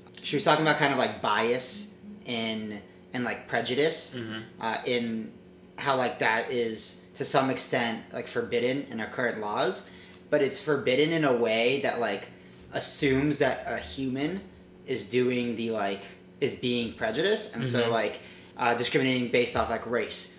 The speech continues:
Speaker 1: which is something that, like,
Speaker 2: Right.
Speaker 1: a human can see easily, right? Or, like,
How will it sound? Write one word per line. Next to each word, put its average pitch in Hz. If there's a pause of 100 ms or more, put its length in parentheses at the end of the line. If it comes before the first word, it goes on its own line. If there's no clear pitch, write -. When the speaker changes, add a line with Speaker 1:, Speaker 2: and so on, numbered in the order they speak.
Speaker 1:
which 131
is 131
something 131
that, 120
like, 113
Speaker 2:
Right. - (360)
Speaker 1:
a 117 (220)
human 147
can 131
see 107 (180)
easily, 117 (280)
right? 120
Or, 120
like, 110